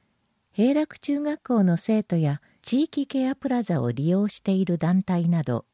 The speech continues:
百人近くの人が運営ボランティアとして参加。フェスタを一緒に盛り上げています。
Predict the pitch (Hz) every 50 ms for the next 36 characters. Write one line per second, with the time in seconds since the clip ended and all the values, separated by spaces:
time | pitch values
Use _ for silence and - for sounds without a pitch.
0 | _ _ _ - 175 165 - - 269 285 294 302 294 - - - - 277 285 -
1 | 254 226 214 208 - - - 196 180 165 151 151 - _ _ _ _ _ _ _
2 | - 165 180 202 247 277 285 277 269 240 254 254 254 262 269 262 - - 208 196
3 | 185 180 - 160 160 165 - - 151 156 - - 151 160 165 165 - - 151 131
4 | 135 - _ _ _ _ _ _ _ _ _ _ _ _ _ _ _ _ - 233
5 | 262 - - - 226 202 175 147 - - - 131 131 - - - 220 254 269 269
6 | 254 247 247 254 254 262 254 247 240 233 - - 170 160 143 139 135 170 196 -
7 | - - _